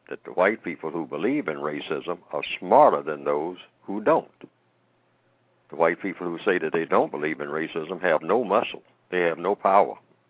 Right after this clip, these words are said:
almost zero. The racists overrule them. The white people who believe in racism overrule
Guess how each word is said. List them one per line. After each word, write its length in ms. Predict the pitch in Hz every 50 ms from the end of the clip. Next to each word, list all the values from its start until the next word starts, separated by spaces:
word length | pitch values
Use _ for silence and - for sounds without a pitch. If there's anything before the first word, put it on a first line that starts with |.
| _ _ -
almost 420 | 78 87 92 87 82 80 - -
zero. 420 | 80 101 113 95 76 64 50 50 - _ _ _ _ _ _ _ _ _ _ _ _ _ _ _ _ _ _ _ _ _ _ _ _ _ _ _ _ _ _ _ _ _ _ _ _ _ _ _ _
The 60 | 80
racists 500 | 73 73 87 104 107 87 - - 69 69 - - - - _ _ _ -
overrule 720 | 87 95 92 80 82 82 85 98 104 101 98 90 76 64
them. 260 | 69 65 52 - - _ _ _ _ _ _ _ _ _ _ _ _ _ _ _ _ _ _ _ _ _ _ _ _ _ _ _ _ _ _ _ _ _ _ _ _ _ _ _ _ -
The 60 | - 67
white 280 | 78 82 90 92 -
people 280 | - 110 98 - 90 82
who 160 | 92 92 85
believe 440 | 80 87 85 85 98 101 98 92 87
in 120 | 85 78
racism 640 | 78 78 80 85 - - - 82 76 71 80 80 82 - -
overrule 800 | 85 90 92 87 76 82 80 80 87 95 92 78 64 52 -